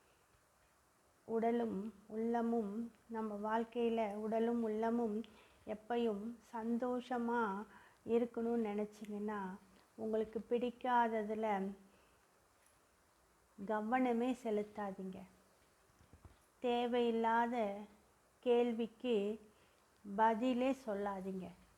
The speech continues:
பிடிக்காதவங்கள்ட்ட, பிடிக்காதவற்றை விட்டு தள்ளி போயிடுங்க. இதெல்லாம் நீங்க வாழ்க்கையில ஃபாலோ பண்ணீங்கன்னா, உங்க வாழ்க்கை எப்பயும்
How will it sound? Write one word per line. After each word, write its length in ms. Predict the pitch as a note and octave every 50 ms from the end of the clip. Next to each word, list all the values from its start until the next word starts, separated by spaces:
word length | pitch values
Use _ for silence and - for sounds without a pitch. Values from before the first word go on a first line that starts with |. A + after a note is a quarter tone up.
| _ _ _ _ _ _ _ _ -
பிடிக்காதவங்கள்ட்ட, 1200 | B3+ A3+ C4+ B3+ - - C4+ B3+ B3+ A#3 A#3+ A#3 A3+ A3 G#3 G#3 G#3 G3 F#3+ - - A#3 A#3 G#3+ G3+ G#3 G#3+ - - - - - - - - - - -
பிடிக்காதவற்றை 920 | - A3+ A#3 A#3 A#3 - B3 A#3+ A#3+ A3 A#3 A3 G#3 G3+ F#3+ - - G#3 G3+
விட்டு 400 | G3 G3 G3 - C4+ C4 C4 -
தள்ளி 400 | - C4+ B3+ B3+ C#4 D4 D4+ D#4+
போயிடுங்க. 600 | D#4 D4+ - A3 G#3 G3+ G3 F#3+ F#3 F3+ F3+ F3+ - - - - - - - - - - _ -
இதெல்லாம் 880 | A#3 A3 A3 A3+ A3+ A3+ A#3 A#3+ B3+ C4+ C#4 C4 A#3 G#3 G#3 G#3+ A3+ - - - - -
நீங்க 240 | - A#3 A3+ A3 G#3+
வாழ்க்கையில 600 | G#3 G#3+ A3 A3 A3+ A3+ - A#3+ A#3 A3+ A#3 A3+ - -
ஃபாலோ 300 | A#3 A#3 A#3 A#3+ B3 B3
பண்ணீங்கன்னா, 920 | A#3 - A3+ A3 A3 G#3+ G#3+ G#3+ G#3 G#3 G#3+ A3 A#3 A3+ G#3 F#3+ G3+ G#3+ G#3+ - - - - - -
உங்க 320 | - G#3+ G#3+ G#3+ G#3 G3+ G3+
வாழ்க்கை 600 | G3 G#3 G#3 G#3 G#3+ A3 A3 - - - A#3+ A3 G3 G3 G#3 G#3 - - - - - - G#3+
எப்பயும் 720 | A3+ A#3 A3+ - - - B3+ B3+ A#3 A#3+ A#3 G3+ G3+ A3